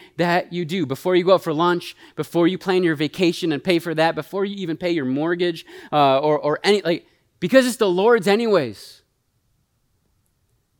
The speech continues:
Make a commitment to put God first. I don't know, maybe for some of you, you've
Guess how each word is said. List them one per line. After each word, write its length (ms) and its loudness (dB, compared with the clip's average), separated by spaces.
Make 360 0
a 40 -4
commitment 640 -4
to 80 -10
put 600 -8
God 420 -6
first. 560 -16
I 60 -14
don't 100 -6
know, 60 -4
maybe 100 -4
for 120 -8
some 180 -4
of 80 0
you, 80 -4
you've 320 -8